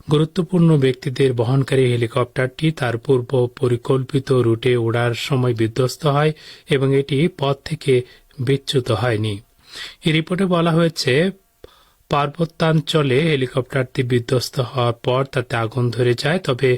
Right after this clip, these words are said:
হেলিকপ্টারের ধ্বংসাবশেষের কোথাও কোনো গুলির চিহ্ন বা এরকম কোনো কিছু পাওয়া যায়নি।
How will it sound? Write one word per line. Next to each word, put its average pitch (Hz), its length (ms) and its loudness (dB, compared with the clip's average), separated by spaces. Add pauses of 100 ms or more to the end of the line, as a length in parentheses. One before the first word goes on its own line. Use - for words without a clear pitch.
(320)
হেলিকপ্টারের 151 800 0
ধ্বংসাবশেষের 131 1160 0
কোথাও 131 600 -2 (440)
কোনো 127 220 0
গুলির 131 500 2
চিহ্ন 139 300 -2 (260)
বা 120 140 0 (440)
এরকম 156 440 2 (160)
কোনো 131 300 2
কিছু - 380 -4
পাওয়া 117 300 -2
যায়নি। 110 440 -4